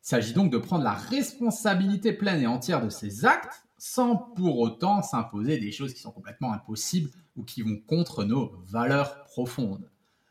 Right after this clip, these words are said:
Contrairement à la culpabilité, la responsabilité, elle redonne du pouvoir, elle mène vers l'action, elle crée du changement. Plutôt que de ressentir de l'impuissance et d'être en mode autoflagellation,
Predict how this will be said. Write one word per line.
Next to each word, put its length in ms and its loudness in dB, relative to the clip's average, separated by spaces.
Contrairement 440 2
à 60 6
la 80 2
culpabilité, 1080 -2
la 140 -2
responsabilité, 800 -2
elle 120 0
redonne 720 0
du 120 -2
pouvoir, 840 2
elle 120 0
mène 180 2
vers 180 0
l'action, 640 0
elle 140 -2
crée 180 0
du 120 -4
changement. 800 0
Plutôt 140 2
que 80 2
de 280 2
ressentir 640 -2
de 100 -4
l'impuissance 920 -2
et 40 -6
d'être 300 -4
en 60 -6
mode 520 -2
autoflagellation, 1600 2